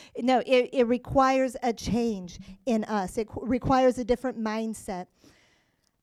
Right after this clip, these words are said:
The testimony of peace will require you to refuse worry, anxiety, depression, and fear from gaining entrance into your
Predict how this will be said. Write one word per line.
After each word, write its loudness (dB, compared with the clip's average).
The 2
testimony 0
of -4
peace -6
will 2
require 0
you 0
to -8
refuse 0
worry, 6
anxiety, -2
depression, -2
and -4
fear 0
from -8
gaining -4
entrance -10
into -8
your -4